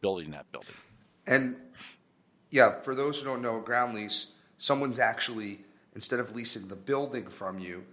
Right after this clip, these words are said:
Speaker 2: at a dollar per square foot, they're leasing the ground for a rate, annualized basis. They're paying you monthly, and typically they're doing their own common area maintenance, paying real estate taxes directly to the s-, municipality,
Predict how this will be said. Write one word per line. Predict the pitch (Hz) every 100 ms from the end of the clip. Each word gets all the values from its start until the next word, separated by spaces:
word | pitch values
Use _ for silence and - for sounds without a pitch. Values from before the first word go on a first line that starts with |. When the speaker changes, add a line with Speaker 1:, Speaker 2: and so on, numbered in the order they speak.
| -
Speaker 2:
at | 98
a |
dollar | 95 101 104
per | - 101
square | - 95
foot, | - 98
they're | 101 98
leasing | 107 - 101 95
the |
ground | 92 104 98 90 90
for | - 90 87
a |
rate, | 85 95 95 92 - - - - _ _ _ _ _ _ -
annualized | 104 98 104 95 95 98
basis. | 92 90 92 -
They're | 92
paying | - 107 95
you | 95
monthly, | 90 87 87 92 92 90
and | 87 82 - - - - - -
typically | 143 - - 113 110
they're | 98 101 101
doing | 101 104 98 95 90 92 - - _ - - -
their | 98 101
own | 101
common | 98 104 95 95
area | 90 92
maintenance, | 90 92 85 90 -
paying | 117 92 92
real | 92
estate | 90 90 87
taxes | 98 87 -
directly | - 92 90 92
to | 92
the |
s-, | 87 - - -
municipality, | 101 92 - - 98 92 92